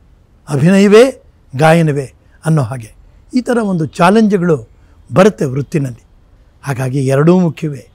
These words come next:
ಎರಡೂ ಯಶಸ್ವಿಯಾಗಿ ನಡ್ಕೊಂಡು ಬಂದಿದೆ. ಇದೆಲ್ಲ ಆಗಬೇಕಾದ್ರೆ ಈ ಒಂದು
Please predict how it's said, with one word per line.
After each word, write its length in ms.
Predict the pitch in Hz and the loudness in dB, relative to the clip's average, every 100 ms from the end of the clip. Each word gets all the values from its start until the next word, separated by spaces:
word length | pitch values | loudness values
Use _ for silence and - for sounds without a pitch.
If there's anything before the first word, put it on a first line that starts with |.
| _ _ _ _ _ 147 | _ _ _ _ _ 0
ಎರಡೂ 320 | 165 190 226 | 4 6 6
ಯಶಸ್ವಿಯಾಗಿ 760 | 196 160 196 180 - 175 151 | 4 0 -2 -4 -2 -2 -2
ನಡ್ಕೊಂಡು 360 | 139 131 - 123 | -6 -10 -14 -18
ಬಂದಿದೆ. 280 | 120 _ _ _ _ _ _ _ _ _ - | -20 _ _ _ _ _ _ _ _ _ -10
ಇದೆಲ್ಲ 280 | 127 135 170 | -6 -2 -2
ಆಗಬೇಕಾದ್ರೆ 1000 | 165 139 143 143 123 127 131 131 113 _ _ _ _ _ _ _ - | -4 -4 -6 -8 -10 -10 -10 -12 -14 _ _ _ _ _ _ _ -2
ಈ 120 | 208 | 0
ಒಂದು 440 | 196 160 143 120 | 0 -2 -4 -8